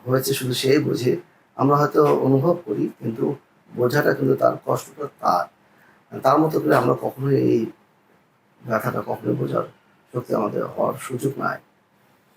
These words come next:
যে এমন ব্যথা যে উনি, আহ, গত বিশ বছর যাবৎ ভালো করে ঘুমাতে পারেননি।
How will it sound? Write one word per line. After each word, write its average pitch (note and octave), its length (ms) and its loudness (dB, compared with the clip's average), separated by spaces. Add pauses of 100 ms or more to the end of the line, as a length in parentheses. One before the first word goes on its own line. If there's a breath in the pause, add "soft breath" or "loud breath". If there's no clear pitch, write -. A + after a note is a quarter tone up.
(360)
যে C3 180 6
এমন D#3+ 360 4
ব্যথা E3+ 300 2
যে D#3 260 4
উনি, C#3+ 500 4
আহ, G2+ 560 -8
গত B2 120 -12
বিশ B2 260 -2
বছর B2 180 -4
যাবৎ C#3 280 4
ভালো A#2 220 0
করে - 220 -2
ঘুমাতে B2+ 360 -2
পারেননি। B2+ 380 -2